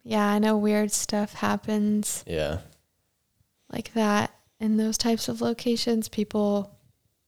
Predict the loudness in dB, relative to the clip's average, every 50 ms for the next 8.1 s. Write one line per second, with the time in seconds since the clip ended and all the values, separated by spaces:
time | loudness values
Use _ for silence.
0 | _ -20 -20 -20 -20 -20 -20 -20 -18 -2 4 6 8 10 10 10 10 8 6 4
1 | 4 4 4 6 6 4 4 2 2 0 0 4 6 8 8 10 8 8 6 4
2 | 2 0 2 2 2 2 2 2 2 2 4 4 6 6 6 4 6 4 4 4
3 | 4 2 2 4 4 4 6 6 6 6 6 6 6 6 4 4 4 4 4 4
4 | 2 0 -2 -2 -2 -2 2 4 4 4 4 2 2 4 4 6 6 4 4 2
5 | 0 0 2 4 6 6 6 6 4 4 4 4 2 2 -2 -4 -4 0 2 2
6 | 2 2 2 4 4 4 4 4 4 2 2 0 -2 -6 -4 0 2 2 4 4
7 | 4 6 6 6 4 4 4 2 0 0 0 2 2 2 4 4 4 4 4 2
8 | 0 -2